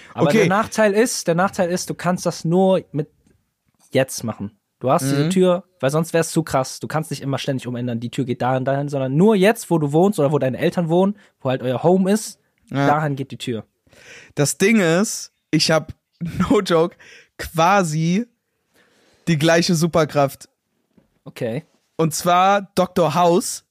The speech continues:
Speaker 2: Und zwar kann Doktor House, egal wo er ist, ähm, sei-, wie er das entstehen lässt, ist quasi, er lässt sich so nach hinten fallen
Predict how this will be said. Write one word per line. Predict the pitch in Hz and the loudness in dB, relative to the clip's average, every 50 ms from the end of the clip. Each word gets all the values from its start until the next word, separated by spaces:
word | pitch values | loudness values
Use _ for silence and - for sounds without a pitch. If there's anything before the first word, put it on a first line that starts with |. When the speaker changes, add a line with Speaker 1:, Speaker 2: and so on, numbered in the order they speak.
| _ _ _ _ - _ _ _ _ _ - _ _ _ _ _ _ _ | _ _ _ _ -20 _ _ _ _ _ -20 _ _ _ _ _ _ _
Speaker 2:
Und | - 147 147 | -6 -6 -2
zwar | - 165 156 | 0 0 0
kann | 156 - 165 156 | 0 0 -2 0
Doktor | - 170 190 - - 185 156 151 | 0 -2 -2 0 -2 -2 0 2
House, | 170 185 196 196 226 320 - - - - - - _ _ | 2 2 4 4 2 0 -2 -6 -12 -14 -20 -20 _ _
egal | 160 156 160 175 185 214 226 214 | -4 0 2 2 2 2 2 2
wo | 196 185 | 2 2
er | 175 160 139 | 2 2 2
ist, | - 185 226 330 - - - - - _ _ _ _ _ _ _ _ _ - | 2 2 2 0 -2 -6 -8 -10 -12 _ _ _ _ _ _ _ _ _ 0
ähm, | 156 156 156 156 156 156 151 151 156 - _ _ _ _ _ _ _ _ _ _ _ _ _ _ | 2 2 4 2 2 0 0 -2 -6 -10 _ _ _ _ _ _ _ _ _ _ _ _ _ _
sei-, | - 143 151 160 160 - 127 | -12 -2 0 0 0 0 -2
wie | 143 147 147 147 135 131 156 139 - 190 202 | -6 -8 -8 -10 -10 -12 -6 0 2 2 2
er | 185 | 4
das | 156 165 - 180 | 2 0 0 0
entstehen | 147 - - - 214 240 | -2 -2 0 0 2 2
lässt, | 233 220 208 - | 2 2 0 -2
ist | 175 - | -6 -2
quasi, | - 180 170 160 165 | 0 0 0 0 0
er | 139 156 | 2 2
lässt | 156 190 214 - - | 2 2 0 -2 -4
sich | 202 - | -4 -4
so | - 170 | -2 -2
nach | 170 160 | -2 0
hinten | - 220 202 208 - 170 | 0 -2 -2 -2 -4 -8
fallen | - - - 160 165 185 226 302 | -6 -2 0 2 2 2 0 -2